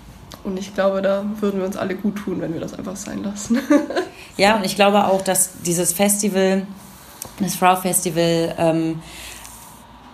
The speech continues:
Speaker 2: für viele Leute wichtig ist, die mit diesem Thema so irgendwie noch gar nicht so
Speaker 1: Mhm.
Speaker 2: viel zu tun haben, um eben zu merken, okay, das Thema Feminismus muss gar nicht oder ist nicht so, oder ja, muss nicht so radikal sein,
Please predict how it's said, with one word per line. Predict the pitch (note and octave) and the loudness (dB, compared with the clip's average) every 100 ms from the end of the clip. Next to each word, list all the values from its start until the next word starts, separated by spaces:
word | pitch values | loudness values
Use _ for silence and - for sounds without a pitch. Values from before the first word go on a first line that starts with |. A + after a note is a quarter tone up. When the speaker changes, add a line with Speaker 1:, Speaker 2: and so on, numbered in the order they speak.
| - | -12
Speaker 2:
für | - - F3+ | -6 -2 0
viele | F3+ - - G3+ G3+ F#3+ F#3 F#3 - | -2 -4 0 4 6 6 6 2 2
Leute | F3 F3 F3 F3+ F3 D#3+ | 4 4 4 2 2 0
wichtig | F#3 G3 F#3+ | -4 -4 -2
ist, | D#3 E3 - | 0 0 2
die | E3+ | 2
mit | E3 | 2
diesem | D#3+ D#3 | 2 0
Thema | D3+ F3 E3+ | 0 0 0
so | E3 | 0
irgendwie | D3+ - - D#3+ D#3 | -2 -4 -4 0 2
noch | D3+ D3+ - | 2 -2 2
gar | D3 E3 | 4 4
nicht | E3 D#3+ | 2 0
so | - E3 | 0 2
Speaker 1:
Mhm. | E3+ - | 2 0
Speaker 2:
viel | D#3+ | 0
zu | - - | -2 -6
tun | - B3+ F3 | 0 2 4
haben, | B2+ B2+ B2+ B2 B2+ - - - - - - | 4 4 2 0 -2 -6 -20 -20 -20 -20 -8
um | - E3+ | 0 2
eben | E3+ E3+ | 2 2
zu | E3+ E3+ | 0 2
merken, | E3+ F3 - | 4 2 2
okay, | E3+ E3 F#3 F3+ D3+ | -2 0 2 2 0
das | D#3 - | -2 -2
Thema | F3 E3 | 0 0
Feminismus | D#3+ E3 D#3+ E3 E3 E3+ - - - - - - | -2 -2 -2 -2 0 0 0 -4 -12 -20 -12 -2
muss | F#3+ G#3 - | 0 2 0
gar | - D#3+ D#3+ | 2 2 2
nicht | D#3+ D#3+ | -2 -2
oder | D#3 C#3+ - - | 0 0 -2 -6
ist | - B3+ B3+ - - E3+ | 0 2 4 0 -4 -2
nicht | E3+ E3 E3+ | -2 0 2
so, | E3+ E3 - - | 2 2 -2 -4
oder | C3 | 0
ja, | B2+ A#2+ | 0 0
muss | C3+ G3+ A3+ | 2 4 4
nicht | G3+ | 4
so | G3 | 2
radikal | E3 D#3+ D#3+ E3 E3 | 0 0 0 2 2
sein, | D#3 C3+ C#3 C#3 | 4 2 2 0